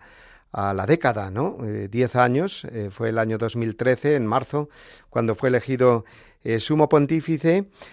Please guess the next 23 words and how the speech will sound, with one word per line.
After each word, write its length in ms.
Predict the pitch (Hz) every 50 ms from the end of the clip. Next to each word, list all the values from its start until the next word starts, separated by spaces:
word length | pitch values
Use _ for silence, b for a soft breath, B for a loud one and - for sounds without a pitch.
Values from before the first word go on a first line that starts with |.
| B B B B
Hemos 460 | 123 123 131 135 135 135 127 - -
hablado 400 | 127 120 131 139 139 135 135 131
del 160 | 123 113 110
tema 220 | 139 143 135 131 120
de 80 | 123
algunas 400 | 120 117 123 147 143 139 127 -
expresiones 760 | 139 - - - 123 120 113 - 151 151 147 139 147 175 170
que 100 | - 135
ha 40 | 123
ido 180 | 127 127 120 123
acuñando, 680 | 117 - 127 120 123 131 131 135 139 151 170 190 147 -
mm, 200 | 143 127 123 117
durante 960 | 107 117 117 117 113 113 110 - 117 113 117 117 117 113 113 113 - - 127
esta 260 | 120 117 - - 123 117
década, 380 | 127 - - 156 170 196 196 B B B B B B B B B B
y 100 | 160 185
también 420 | - 233 220 202 180 190 208 214
es 160 | 208 196 -
muy 140 | 165 160 202
interesante, 880 | 240 226 - 202 170 147 127 - 147 143 147 143 143 139 - 170 175 185 175
creo, 400 | - 127 135 147 160 170 160 -
mm, 540 | - 151 135 127 123 120 120 113 113 113 107
fijarnos 640 | - 135 127 - 147 170 170 190 196 202 - - -